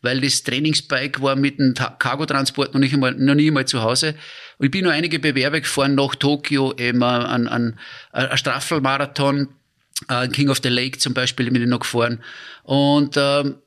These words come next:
das, dieses, äh, Sportgerät ist wirklich für abgesperrte, äh, äh, Rennstrecken gebaut.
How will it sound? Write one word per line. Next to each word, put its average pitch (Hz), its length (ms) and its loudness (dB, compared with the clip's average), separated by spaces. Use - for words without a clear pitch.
das, - 360 0
dieses, 175 400 0
äh, 147 120 2
Sportgerät 160 680 -2
ist 143 180 2
wirklich 151 360 -2
für 139 200 -2
abgesperrte, 135 920 -2
äh, - 20 -8
äh, 120 600 0
Rennstrecken 127 480 0
gebaut. 117 440 0